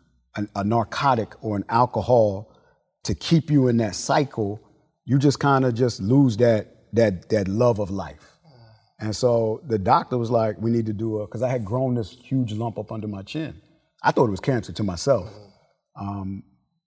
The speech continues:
and went there and they had to do the biopsy and everything. And I'll never forget this day.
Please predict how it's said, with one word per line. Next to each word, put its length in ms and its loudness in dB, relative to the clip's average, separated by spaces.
and 300 0
went 140 0
there 180 4
and 100 2
they 60 -2
had 200 -4
to 60 -6
do 140 -4
the 60 -6
biopsy 600 -4
and 120 -2
everything. 520 -4
And 200 -12
I'll 100 0
never 260 2
forget 320 -4
this 160 -6
day. 260 -6